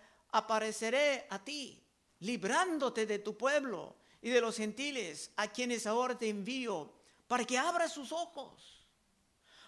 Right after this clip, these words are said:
para que se conviertan de las tinieblas a la luz y de la potestad de Satanás a Dios, para que reciben por la fe que es en mí perdón de pecados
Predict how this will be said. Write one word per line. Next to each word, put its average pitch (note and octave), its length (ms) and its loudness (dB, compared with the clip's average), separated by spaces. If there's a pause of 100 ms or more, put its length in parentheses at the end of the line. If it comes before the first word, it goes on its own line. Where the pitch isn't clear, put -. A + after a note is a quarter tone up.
para D4 180 4
que D4 160 0
se C#4+ 160 0
conviertan D4 680 4
de C4 80 6
las A#3 280 4
tinieblas C4+ 600 4
a A#3+ 140 2
la A#3 100 4
luz C#4+ 640 -6 (460)
y D#4 220 6
de D4 180 10
la C4 260 8
potestad D#4 960 4
de C#4+ 180 4
Satanás B3+ 1200 2
a F#3+ 160 4
Dios, - 840 -10 (680)
para C4 160 8
que C4+ 180 8
reciben C#4 760 2
por A#3 240 0
la G3+ 160 0
fe D4+ 320 0
que B3+ 240 2
es C4 160 0
en G#3+ 120 -2
mí A#3 300 -4 (160)
perdón G#3+ 460 4
de A3+ 80 2
pecados A3+ 680 4